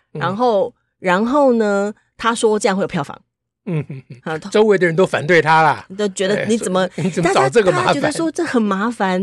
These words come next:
Speaker 1: 嗯。
Speaker 2: 因为当时那个状况是你公车是后-，后-，黑人坐后排的，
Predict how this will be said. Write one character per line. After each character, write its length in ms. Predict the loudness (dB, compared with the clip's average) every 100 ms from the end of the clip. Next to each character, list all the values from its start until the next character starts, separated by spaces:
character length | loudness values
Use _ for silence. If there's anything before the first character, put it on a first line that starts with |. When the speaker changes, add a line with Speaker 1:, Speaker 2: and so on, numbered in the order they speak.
| -4
Speaker 1:
嗯。 120 | -4
Speaker 2:
因 60 | -4
为 60 | -2
当 260 | -4 -2
时 80 | 0
那 80 | 2
个 80 | 2
状 140 | 0
况 100 | 0
是 180 | -2 -4 -6 -8
你 100 | -4
公 260 | -2 -2
车 220 | 0 0 2
是 180 | -2 -6
后-， 160 | -10 -14
后-， 160 | -16 -14 -2
黑 140 | 2
人 180 | 2 2
坐 180 | 0 0
后 220 | 0 0
排 320 | 0 -4 -2
的， 240 | -4 -4